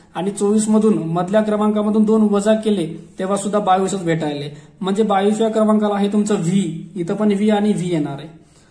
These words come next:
म्हणजे पर्याय क्रमांक दोन तुमचं उत्तर येईल. चला,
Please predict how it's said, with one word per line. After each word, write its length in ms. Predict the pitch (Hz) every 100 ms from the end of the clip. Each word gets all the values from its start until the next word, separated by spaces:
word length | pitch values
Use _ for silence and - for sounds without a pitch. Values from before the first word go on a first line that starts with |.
| _ -
म्हणजे 160 | 190
पर्याय 360 | 214 220 208 214
क्रमांक 280 | 214 208 208
दोन 300 | 202 196 202 208
तुमचं 340 | 202 190 226
उत्तर 280 | 220 - 202
येईल. 340 | 160 147 143 202 - - - _ _ _ _ _
चला, 220 | - 165